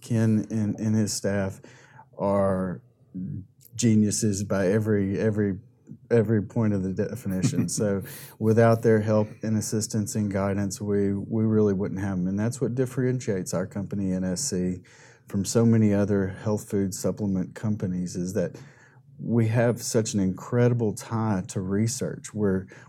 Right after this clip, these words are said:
Speaker 1: we're bound by it, not only for the advancements and application of our material, but it's also opened up so many doors, not only for application of beta-glucan that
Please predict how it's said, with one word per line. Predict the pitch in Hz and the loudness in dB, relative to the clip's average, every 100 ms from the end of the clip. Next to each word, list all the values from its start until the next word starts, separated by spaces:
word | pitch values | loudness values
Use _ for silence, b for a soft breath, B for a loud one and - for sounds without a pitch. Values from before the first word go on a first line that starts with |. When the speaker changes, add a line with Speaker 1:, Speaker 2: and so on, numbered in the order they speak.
| _ | _
Speaker 1:
we're | 104 98 | 0 2
bound | 90 107 113 123 113 | 2 2 4 4 2
by | 104 110 113 | 2 2 2
it, | 113 - | 0 0
not | 110 110 | 0 2
only | 113 110 107 | 2 4 2
for | 104 - 98 95 | 0 -2 0 2
the | 92 | 0
advancements | 85 95 101 110 110 107 - | 0 0 0 0 -2 -4 -4
and | 101 | -4
application | 101 104 95 107 127 - | -4 -4 -4 -2 -2 -2
of | 101 | -4
our | 92 90 | -2 -2
material, | 87 85 - 92 90 85 B B B B _ | -2 -4 -4 -2 -2 -4 B B B B _
but | 110 | 0
it's | 101 98 | 0 0
also | 104 101 - 107 | 0 0 0 -2
opened | - 117 110 101 | 0 -2 -2 -2
up | 95 | -2
so | - 120 117 | -2 0 4
many | 120 120 | 4 4
doors, | 104 104 98 92 | 2 0 -2 -4
not | 107 107 | -4 0
only | 107 104 101 | 0 0 -2
for | - 101 | -2 0
application | 101 98 92 - 120 143 104 | 0 0 -4 0 0 0 -2
of | 87 | -2
beta-glucan | 92 92 87 87 87 - 90 | 0 0 0 -2 -2 -4 -2
that | 90 | -2